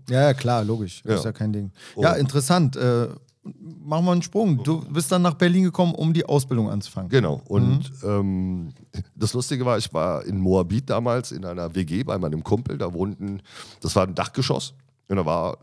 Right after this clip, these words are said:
Speaker 2: in der Mitte das Treppenhaus und links und rechts jeweils sechs Parteien. Und da waren Kameraleute, Fotograf,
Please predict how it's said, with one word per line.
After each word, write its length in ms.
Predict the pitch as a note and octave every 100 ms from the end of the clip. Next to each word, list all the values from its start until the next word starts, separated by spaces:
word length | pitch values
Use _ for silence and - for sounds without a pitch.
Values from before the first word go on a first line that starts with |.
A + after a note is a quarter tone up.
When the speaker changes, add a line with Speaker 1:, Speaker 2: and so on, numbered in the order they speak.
| - -
Speaker 2:
in 60 |
der 100 | F#2
Mitte 180 | G2+ F#2+
das 160 | F2 -
Treppenhaus 580 | - - D3 C#3+ D#3+
und 220 | - F#2 F2+
links 240 | B2+ C3+
und 80 | A2
rechts 240 | G2 G#2+
jeweils 280 | G2 F#2+ F2+
sechs 180 | D#2+ E2+
Parteien. 380 | - D#2+ D2+ C#2+
Und 1300 | - _ _ _ _ _ _ _ - - - - -
da 40 |
waren 140 | D2+ C#2
Kameraleute, 800 | - A2 G2+ F2+ G2 F2 F#2
Fotograf, 840 | E2+ F#2 D#2+ D2+ F2 F#2 - -